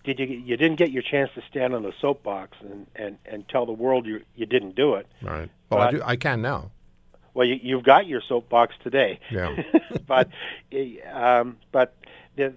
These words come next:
Speaker 1: the thing is, sometimes, Roy, in court, and Jeff Manishin will tell you this if he, uh, if you ever have him on again, or the next time you have him on again, is that sometimes certain things aren't worth the fight
Speaker 2: Mm-hmm.
Speaker 1: because you may not like the result.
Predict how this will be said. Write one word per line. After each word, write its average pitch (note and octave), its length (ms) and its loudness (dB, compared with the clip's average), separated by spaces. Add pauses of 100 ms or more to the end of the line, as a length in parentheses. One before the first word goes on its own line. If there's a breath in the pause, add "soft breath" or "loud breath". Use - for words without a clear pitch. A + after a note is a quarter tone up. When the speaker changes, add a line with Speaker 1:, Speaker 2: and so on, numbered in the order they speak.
(120)
Speaker 1:
the C#3+ 80 -6
thing G3+ 260 -2
is, D3+ 160 0
sometimes, F#3 480 2
Roy, C#3 280 4
in C#3 200 -4
court, D#3 380 4
and B2+ 120 -6
Jeff C#3+ 260 0
Manishin D#3+ 440 0
will B2 120 -4
tell D#3 180 0
you C3 160 2
this A#2+ 160 -4
if B2+ 100 -10
he, A#2+ 160 -4
uh, A#2+ 120 2
if A2 200 -8
you B2+ 80 -2
ever A#2+ 180 0
have G#2+ 140 -2
him E3 140 2
on G#2 180 2
again, E2 260 -16 (560 loud breath)
or A#2+ 80 -8
the A2+ 80 -2
next C#3 220 2
time F#2+ 160 -8
you F2+ 60 -12
have F2+ 80 -12
him F2+ 80 -16
on F2+ 120 -12
again, A2 260 -10
is A2+ 200 -6
that A#2 260 2 (760)
sometimes A2+ 640 -2 (1120 soft breath)
certain E3+ 360 0
things B2 340 -4
aren't A#2+ 260 2
worth A#2 300 0
the A#2 80 -18 (100)
fight B2+ 220 0 (340)
Speaker 2:
Mm-hmm. G2 120 -8
Speaker 1:
because G2 320 -8
you A2+ 140 -2
may A#2+ 240 0
not C3 240 2
like A2+ 240 -2
the A2+ 80 -10
result. G#2 440 -8